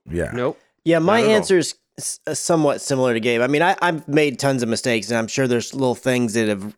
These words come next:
Speaker 3: uh, you know, I've learned from them and whatnot, but there's not, like, one big one necessarily that sticks out, which is kind of the way I'm interpreting this. But one thing that I did kind of observe is I have not a lot of family, but I,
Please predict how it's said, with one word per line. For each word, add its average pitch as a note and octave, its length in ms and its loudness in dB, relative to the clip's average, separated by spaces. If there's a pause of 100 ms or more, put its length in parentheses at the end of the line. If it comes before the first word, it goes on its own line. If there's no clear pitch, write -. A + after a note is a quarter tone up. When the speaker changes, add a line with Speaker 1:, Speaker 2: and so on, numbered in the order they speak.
Speaker 3:
uh, A2 40 -2
you A2+ 100 -2
know, G#2+ 80 2
I've G2+ 160 -2
learned B2+ 260 0
from A#2+ 240 0
them A#2 140 0
and A2+ 120 -2
whatnot, A2+ 320 -2
but A#2 80 -14
there's C3 180 -2
not, D#3 200 0
like, B2+ 200 0
one C3 340 0
big B2+ 240 -2
one D#3+ 320 2
necessarily F3 640 0
that E3 80 -4
sticks - 260 -6
out, F3 140 2
which D3+ 120 -4
is A#2+ 100 -2
kind C3 180 -2
of B2+ 80 -2
the C3 80 2
way C3 120 2
I'm B2+ 140 0
interpreting C#3 420 -2
this. D3 160 -2
But C3+ 160 -2
one F3+ 260 0
thing F#3 200 4
that D#3+ 140 2
I C#3 100 2
did C3+ 500 0 (360)
kind C#3+ 240 0
of A#2+ 100 0
observe A2 800 2 (340)
is A#2+ 220 0 (180)
I F#3 180 0 (260)
have E3 440 2 (540)
not B3 160 2
a G3 80 4
lot C#3+ 360 4
of D#3+ 80 2
family, E3+ 420 4
but D3+ 180 2
I, E3+ 160 2